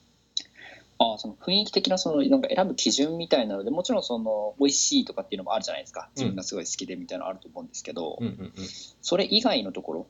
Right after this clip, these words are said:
Speaker 1: 今のその雰囲気みたいなのもうちょっと細かく、こういうところがいいよねっていう、探す時のなんか、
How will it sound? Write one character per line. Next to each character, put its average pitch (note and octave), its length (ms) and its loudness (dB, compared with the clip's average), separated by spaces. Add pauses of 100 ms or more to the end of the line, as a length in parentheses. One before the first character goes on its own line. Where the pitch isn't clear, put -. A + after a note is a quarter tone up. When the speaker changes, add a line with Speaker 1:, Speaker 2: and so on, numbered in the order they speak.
(160)
Speaker 1:
今 C3 160 4
の G2 100 -4
そ - 100 -10
の - 80 -10
雰 - 180 -8 (140)
囲 - 60 -6
気 B2 80 -2
み G#2+ 100 -2
た - 140 0
い G#2 60 -4
な G2 120 -2
の G#2+ 120 -2
も F#3 180 0
う F#3 40 0
ち - 100 -4
ょ - 20 -6
っ - 20 -8
と - 80 -4
細 B2 240 -2
か B2+ 140 0
く、 F#2+ 420 -2 (260)
こ D3 260 4
う D3 40 6
い D3 160 6
う C#3 60 0
と C#3+ 100 -6
こ D3 140 4
ろ C#3 80 6
が G#2+ 100 6
い G#2+ 60 2
い G2 80 -2
よ - 100 -6
ね F#2+ 120 -6
っ - 140 -20
て F2 60 -8
い D#2 180 -8
う、 F2 60 -12
探 D3 240 -6
す - 140 -6
時 D#3 200 -4
の F#2+ 80 -2
な F2+ 140 -4
ん F2 80 -8
か、 - 200 -8